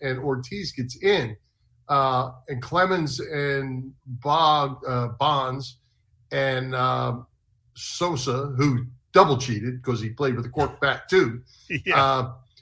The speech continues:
Speaker 1: but they can't get in after ten years. I mean, it's a farce. It really is.
Speaker 2: It is. I think it was Ray Didinger on the radio today was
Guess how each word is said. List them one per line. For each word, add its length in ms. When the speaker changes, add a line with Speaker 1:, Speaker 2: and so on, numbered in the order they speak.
Speaker 1:
but 160
they 160
can't 380
get 200
in 320
after 280
ten 280
years. 520
I 40
mean, 280
it's 160
a 40
farce. 560
It 40
really 320
is. 300
Speaker 2:
It 140
is. 280
I 120
think 180
it 60
was 140
Ray 140
Didinger 420
on 100
the 80
radio 400
today 240
was 240